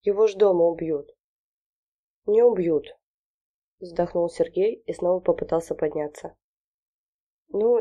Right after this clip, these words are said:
или не до конца». «Сиди», снова вернул его на место Ладов и посмотрел на жену из-под лобья. «Ну что, Галь, с ним делать будем?» Галина Семёновна промолчала.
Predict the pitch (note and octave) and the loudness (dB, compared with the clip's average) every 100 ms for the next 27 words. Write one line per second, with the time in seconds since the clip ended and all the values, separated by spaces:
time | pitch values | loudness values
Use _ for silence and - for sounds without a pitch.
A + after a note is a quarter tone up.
0 | A3+ - G3+ G3 G3 F#3+ G3 G3 F#3+ E3+ | -2 0 2 2 2 0 0 -2 -2 -4
1 | D3+ - _ _ _ _ _ _ _ _ | -4 -8 _ _ _ _ _ _ _ _
2 | _ _ _ _ _ _ _ _ - G#3 | _ _ _ _ _ _ _ _ -2 -2
3 | G3+ G3 C#3+ - _ _ _ _ _ _ | 0 -2 -2 -6 _ _ _ _ _ _
4 | - - F3+ E3+ D#3+ E3+ E3+ E3+ E3 D#3+ | -20 -2 0 0 2 2 2 2 2 0
5 | D#3 D#3 F3 - E3 D#3 D3 D3 _ _ | 0 0 -2 -4 -4 -4 -4 -10 _ _
6 | _ _ _ - G3+ F#3 E3 F3 F3+ E3 | _ _ _ -4 -4 -2 -2 0 0 -2
7 | D#3+ E3+ E3+ - D#3+ D3 C#3 - D#3 - | -2 -2 -4 -4 -4 -2 -4 -6 -10 -10
8 | _ _ _ _ _ _ - F#3 - A3+ | _ _ _ _ _ _ -10 -10 2 2
9 | F#3+ F3+ - - E3+ F3 D#3 D3 - D3 | 4 2 2 -2 0 4 4 2 -2 -6
10 | D3 C#3 - _ _ _ _ _ _ _ | -6 -8 -12 _ _ _ _ _ _ _
11 | _ _ _ _ _ _ - F3 E3+ E3+ | _ _ _ _ _ _ -6 -2 0 0
12 | E3 D#3+ F3+ G3+ F#3+ F3 - E3+ E3 - | -2 -2 0 0 -2 -4 -2 -2 -2 -2
13 | D3+ C#3+ D3 | -4 -4 -8